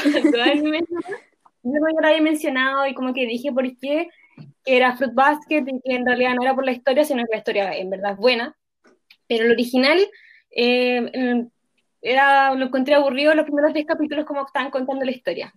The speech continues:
Pero el nuevo, yo ya lo he dicho, me encanta, es demasiado bueno, la historia es muy buena.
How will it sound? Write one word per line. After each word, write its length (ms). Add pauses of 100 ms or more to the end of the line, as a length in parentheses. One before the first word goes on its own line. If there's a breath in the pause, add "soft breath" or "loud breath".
Pero 180
el 100
nuevo, 480
yo 180
ya 160
lo 80
he 60
dicho, 400
me 80
encanta, 400
es 60
demasiado 400
bueno, 160
la 80
historia 260
es 40
muy 140
buena. 240